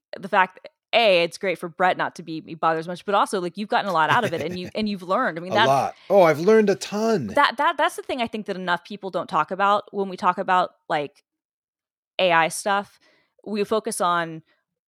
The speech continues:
Speaker 1: the jobs it will displace. We focus on the plagiarism and the other stuff that it will do. And we, we focus on all these negatives, like, all these instances where people are not going to have to learn.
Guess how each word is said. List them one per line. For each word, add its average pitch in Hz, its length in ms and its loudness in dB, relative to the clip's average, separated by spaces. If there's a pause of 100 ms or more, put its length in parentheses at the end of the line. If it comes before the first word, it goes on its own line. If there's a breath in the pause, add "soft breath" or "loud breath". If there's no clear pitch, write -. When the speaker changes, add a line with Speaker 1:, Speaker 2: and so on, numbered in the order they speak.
(120)
Speaker 1:
the 214 120 -2
jobs 185 360 4
it 190 120 -6
will 180 120 -6
displace. 151 720 -8 (240)
We 185 100 -6
focus 175 380 -4
on 165 300 -4
the 170 60 -10
plagiarism 165 800 -8
and 160 160 -10
the 156 480 -4
other 165 220 0
stuff 156 340 -6
that 160 120 -8
it 131 100 -10
will 151 220 -8
do. 156 240 -10
And 147 100 -10
we, 160 140 -14
we 170 120 -18
focus 180 300 -6
on 165 100 -4
all 147 80 -6
these 151 180 -14
negatives, 156 340 -8
like, 151 160 -12
all 165 160 2
these 170 180 -8
instances 165 520 -12
where 143 80 -18
people 170 240 -14
are 151 100 -10
not 160 280 0
going 156 300 -8
to 147 240 -8
have 165 260 -2
to 151 120 -8
learn. 139 360 -10